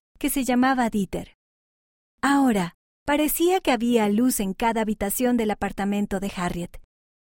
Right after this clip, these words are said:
En poco tiempo, Harriet y su familia decidieron ser bautizadas.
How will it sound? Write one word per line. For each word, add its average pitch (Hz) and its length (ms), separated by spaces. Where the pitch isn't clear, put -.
En 175 220
poco 254 400
tiempo, 170 480
Harriet 262 460
y 269 80
su 254 140
familia 214 580
decidieron 254 680
ser 285 300
bautizadas. 185 880